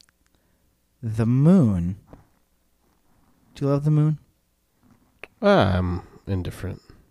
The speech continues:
Speaker 1: What if I said the moon is
Speaker 2: Makes
Speaker 1: di-
Speaker 2: werewolves?
Speaker 1: Well,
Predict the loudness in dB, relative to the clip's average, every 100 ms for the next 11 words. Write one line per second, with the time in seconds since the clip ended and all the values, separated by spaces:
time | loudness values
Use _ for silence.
0 | _ _ -20 _ _ _ _ -6 -2 -2
1 | -2 -4 -6 -4 -2 -2 -2 -2 -6 -12
2 | _ _ _ _ _ _ _ _ _ _
3 | _ _ -6 -4 -4 -4 -4 -6 -8 -10
4 | -18 -14 -12 -4 0 0 -2